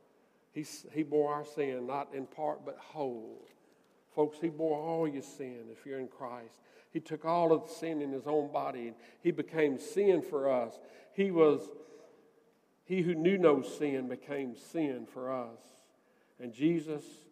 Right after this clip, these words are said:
suffered as a servant. He was suffered all the wrath of holy God for those sins. Other words, your sin was judged in his body.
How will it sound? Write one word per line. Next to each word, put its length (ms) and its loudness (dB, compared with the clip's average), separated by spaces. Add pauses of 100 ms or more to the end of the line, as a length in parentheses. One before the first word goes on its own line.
(600)
suffered 800 0 (340)
as 120 -18
a 80 -12
servant. 560 -2
He 100 -10
was 160 -12
suffered 480 -2
all 340 2
the 120 2
wrath 500 -6
of 120 -14 (440)
holy 300 0
God 340 -8 (100)
for 60 -14
those 260 -4 (120)
sins. 560 -12 (1400)
Other 200 -8
words, 360 -6 (800)
your 140 -6
sin 360 -4
was 140 -12
judged 460 -8
in 100 -10
his 220 -12
body. 420 -16